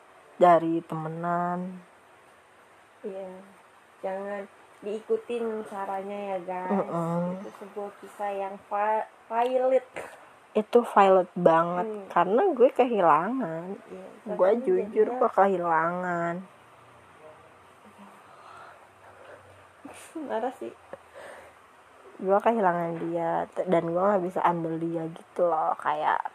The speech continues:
Speaker 1: dia udah memutuskan untuk sama perempuan lain, ya udah. Gue cuman perlu mengenang dia aja. Jadi, ya udah. Apa yang pernah dia kasih,
Speaker 2: Welcome
Speaker 1: apa
Speaker 2: to the
Speaker 1: yang pernah
Speaker 2: jungle.
Speaker 1: dia harapkan.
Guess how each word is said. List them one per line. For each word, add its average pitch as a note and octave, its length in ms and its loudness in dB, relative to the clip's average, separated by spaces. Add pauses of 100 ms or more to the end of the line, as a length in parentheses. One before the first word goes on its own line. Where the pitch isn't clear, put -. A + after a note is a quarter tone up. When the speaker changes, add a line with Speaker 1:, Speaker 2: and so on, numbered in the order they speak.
(380)
Speaker 1:
dia F3+ 120 4
udah F#3+ 140 6
memutuskan F3 680 -2
untuk E3+ 200 -4
sama E3 280 -4
perempuan D#3 480 -8
lain, D#3+ 320 -6
ya D#3+ 100 -4
udah. - 420 -8 (680)
Gue F#3+ 160 6
cuman G3+ 320 4
perlu E3+ 320 0 (220)
mengenang D#3+ 640 -2
dia D#3 280 -2
aja. - 400 -12
Jadi, F3 320 0 (960)
ya - 140 -14
udah. B3 220 -10 (960)
Apa - 240 -4
yang E3+ 240 2
pernah D#3+ 280 -2
dia D#3+ 200 -2
kasih, - 480 -6 (240)
Speaker 2:
Welcome G3+ 160 2
Speaker 1:
apa - 20 -
Speaker 2:
to - 80 -6
the A3+ 80 -2
Speaker 1:
yang G#3 160 -2
pernah G#3+ 220 -4
Speaker 2:
jungle. G#3 260 -8
Speaker 1:
dia G3 200 -4
harapkan. - 680 -10